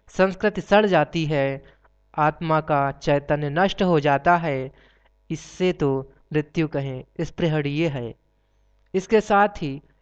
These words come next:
इस कविता में भारत की स्वाधीनता आंदोलन में गांधी की महत्वपूर्ण भूमिका की पहचान भी है। "मेरी स्वतंत्रता के सूत को अपने जीवन के चरखे पर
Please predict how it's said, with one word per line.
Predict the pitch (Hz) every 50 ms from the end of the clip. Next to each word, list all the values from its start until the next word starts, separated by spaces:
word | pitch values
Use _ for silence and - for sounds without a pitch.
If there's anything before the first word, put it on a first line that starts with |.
| _
इस | - 180 -
कविता | - 208 196 196 190 202 208
में | 208 196 180 165 147
भारत | 139 156 156 165 175 185 180
की | - - 160 143 139 147 - _ _ _ _
स्वाधीनता | - - 180 180 175 185 202 214 214 202 220 214
आंदोलन | 202 - 180 170 170 165 175 180 190 185
में | 180 170 160 147 147
गांधी | 143 139 156 151 175 185
की | 180 - 139 131 127 - _ _ _ _ _ _
महत्वपूर्ण | 170 180 180 208 220 - - 214 208 - 196 175
भूमिका | 156 135 135 151 156 143 - 165
की | 160 151 151 135
पहचान | - 151 139 131 - - 147 147 165 175
भी | 175 196 202
है। | 156 143 127 123 131 - _ _ _ _ _ _ _ _ _ _ _ _ _ _ -
"मेरी | 175 190 208 226 226
स्वतंत्रता | - - 202 196 208 202 202 214 202 - 233 220 214
के | 214 190 170
सूत | 156 - - 196 196 208 - 208
को | 190 - 160 147 143 147 147 - _ _ _ - _ -
अपने | 165 165 185 185 180 180
जीवन | 160 156 180 196 196 208 202 190
के | - 175 156
चरखे | 147 - 175 175 180 170 - 202 190
पर | 185 - 147 139 139 139 139